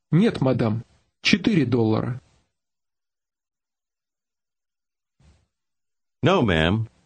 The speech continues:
Speaker 2: Four dollars. Four dollars.
Speaker 1: Скажите: «И семь долларов».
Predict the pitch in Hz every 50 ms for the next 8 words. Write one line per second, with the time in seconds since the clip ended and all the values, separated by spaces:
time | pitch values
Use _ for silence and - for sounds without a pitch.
0 | _ _ - - 214 226 190 139 117 92 78 71 65 64 65 - - - - -
1 | _ _ _ _ _ _ _ _ _ _ _ _ _ _ _ _ _ _ _ _
2 | _ _ _ _ _ _ _ _ _ _ _ _ _ _ _ _ _ _ _ _
3 | _ _ _ _ _ _ _ _ _ _ _ _ _ _ _ _ _ _ _ _
4 | _ _ _ _ _ _ _ _ _ _ _ _ _ _ _ _ _ _ _ -
5 | - - - 165 170 147 113 98 92 80 67 64 62 53 50 - - - - -
6 | _ _ _ _ _ _ _ _ _ _ _ _ _ _ _ _ _ _ _ _
7 | _ _ _ _ _ _ _ _ _ _ _ _ _ _ _ _ _ _ _ _
8 | _ _ _ _ _ _ _ _ _ _ _ _ _ _ _ - - - - -
9 | 175 170 156 165 131 - - 127 117 117 - _ _ _ _ _ _ - 233 233
10 | - - - 147 127 120 123 120 117 123 123 117 117 113 113 117 117 113 - -